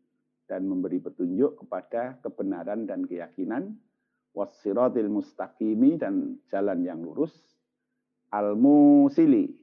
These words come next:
ila sa'adati dunya wal akhirah, yang akan membawa kepada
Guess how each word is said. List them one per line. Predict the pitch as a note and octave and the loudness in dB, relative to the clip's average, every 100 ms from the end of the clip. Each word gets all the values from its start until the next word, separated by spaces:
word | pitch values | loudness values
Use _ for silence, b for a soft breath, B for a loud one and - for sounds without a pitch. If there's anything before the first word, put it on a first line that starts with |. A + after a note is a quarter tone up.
| G2+ | -4
ila | G#2 G2+ | -2 -4
sa'adati | - - A#2 A2+ G2+ G2+ - | -6 -6 -4 -4 -4 -6 -4
dunya | A#2 A2+ G#2+ G2 | -2 -2 -2 -2
wal | F#2 | -4
akhirah, | - F2 - F#2+ - - _ _ _ _ _ | -6 -10 -8 -6 -6 -8 _ _ _ _ _
yang | - F#2+ F#2+ | -12 -10 -10
akan | E2+ - A#2+ D3 D3+ D#3 C#3+ _ - | -14 -4 0 2 2 -4 -14 _ -6
membawa | A#2 A2 A2 A#2 C3 - - | -2 2 4 4 2 0 -10
kepada | F#2 F2+ - A2+ C3 | -10 -10 -10 -10 -10